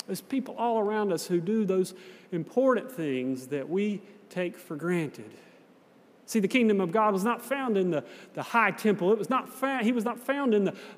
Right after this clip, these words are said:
the palace. He was not found on the throne. He was found in the manger,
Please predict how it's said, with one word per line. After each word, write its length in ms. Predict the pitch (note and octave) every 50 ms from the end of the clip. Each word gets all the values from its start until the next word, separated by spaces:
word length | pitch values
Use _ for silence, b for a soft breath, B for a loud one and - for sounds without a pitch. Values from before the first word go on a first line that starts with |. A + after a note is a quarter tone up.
| B
the 80 | F#3+ F3
palace. 420 | - - G#3 A3 G#3+ G3+ F#3 -
He 80 | - B3
was 120 | A#3 A3+
not 120 | C4+ C4 A#3
found 320 | - - C#4+ D4+ D4 C4
on 80 | A#3 G3+
the 80 | F3+
throne. 440 | D#3+ - - F3+ E3+ D#3+ D#3 D3 D3+
He 160 | E3+ G#3+ A3
was 260 | G3+ G3 D#3+ - - B B B B B B B B B -
found 220 | - F#3 G3 A3 A3+
in 80 | A3+
the 60 | A3 G#3
manger, 520 | G3+ G#3 A#3 A#3+ A#3+ G#3 D#3 - B2+ G2+